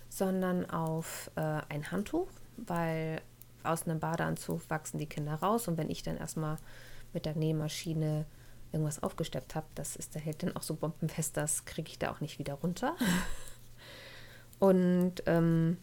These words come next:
so geben wir dann die Badeanzüge einfach an meine Freundin weiter. Die hat eine Tochter, die jünger ist. Ähm, die trägt sie dann und, äh,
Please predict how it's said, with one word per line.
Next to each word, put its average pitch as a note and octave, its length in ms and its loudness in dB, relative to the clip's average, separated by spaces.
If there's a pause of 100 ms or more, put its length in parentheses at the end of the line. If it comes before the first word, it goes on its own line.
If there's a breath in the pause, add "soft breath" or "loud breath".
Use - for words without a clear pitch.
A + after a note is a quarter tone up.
(180)
so E3 200 2
geben E3 280 6
wir D#3+ 100 8
dann D#3 140 6
die D3+ 60 4
Badeanzüge D3+ 720 2
einfach D3+ 400 -2
an C#3 220 -2
meine C3 200 -2
Freundin B3+ 440 4
weiter. G3+ 280 4
Die D#3+ 160 0
hat C#3+ 120 -4
eine C#3+ 120 -2
Tochter, D3+ 380 -4
die C3+ 180 -4
jünger B3+ 400 6
ist. - 280 2 (640 loud breath)
Ähm, E3 440 2
die E3+ 160 -6
trägt F#3+ 300 -2
sie E3+ 140 0
dann D#3+ 420 2 (100)
und, D3 500 0
äh, C#3+ 240 -2